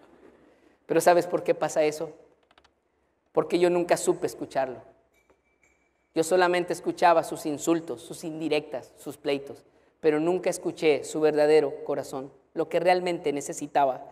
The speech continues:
Por esto, mis amados hermanos, todo hombre sea pronto para oír, tardo para hablar y tardo para airarse.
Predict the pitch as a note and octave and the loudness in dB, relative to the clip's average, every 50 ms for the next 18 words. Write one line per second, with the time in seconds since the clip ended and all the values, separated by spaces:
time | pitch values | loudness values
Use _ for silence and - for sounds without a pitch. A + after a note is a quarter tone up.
0 | - _ _ _ _ _ _ _ _ - D3 D#3 E3+ G3 A3 G#3+ - - G#3+ G3+ | -20 _ _ _ _ _ _ _ _ 4 6 8 10 10 8 8 6 4 4 4
1 | G3+ G3 F#3 - F#3 F#3 F#3+ G3 G3 F#3+ F#3 - - G3+ F3 F3 F3 E3+ D#3 C#3+ | 4 4 4 4 6 8 8 8 8 6 4 0 -2 0 2 4 4 4 4 2
2 | C3 - - - - - - _ _ _ _ _ _ _ _ _ - F3+ F#3+ G3 | -2 -6 -12 -18 -20 -20 -20 _ _ _ _ _ _ _ _ _ 6 8 10 10
3 | G3+ G3 G3+ G3+ G3+ G3 F#3 F#3 E3+ - F#3 F#3+ F#3 - - - - - B3+ C4+ | 12 12 10 10 8 6 2 2 4 8 8 8 8 6 2 0 6 8 8 8
4 | C4+ B3+ A#3+ - - G3+ G#3 - G3 F#3+ F#3+ F#3+ F#3+ G3 G#3 A#3 B3 B3+ B3 A#3+ | 8 6 4 6 4 6 8 8 8 10 12 12 10 10 8 8 6 2 2 4
5 | A3 G#3 F#3 E3+ D#3+ D#3+ - - - - - _ _ _ _ _ _ _ _ _ | 4 2 2 0 -4 -8 -12 -16 -20 -20 -20 _ _ _ _ _ _ _ _ _
6 | _ _ _ _ _ - A#3 C4 C4+ C4 A3+ B3 A#3+ - A3+ A#3 A3+ G3+ G#3 G#3+ | _ _ _ _ _ 8 10 10 10 10 8 6 6 8 8 8 8 8 10 10
7 | G#3 G#3 G3+ F#3+ F3 - - - - - - B3 A3+ - - B3 A#3+ A3+ G3 F3+ | 10 12 10 10 8 4 -4 -12 -12 -8 -4 -4 2 6 8 8 10 8 6 4
8 | E3+ D3 - - F#3+ F#3+ F#3+ F#3 F3+ F3 E3+ E3+ E3+ - - D#3+ C3+ | 0 2 4 6 6 8 6 6 4 4 4 2 0 -4 -8 -8 -10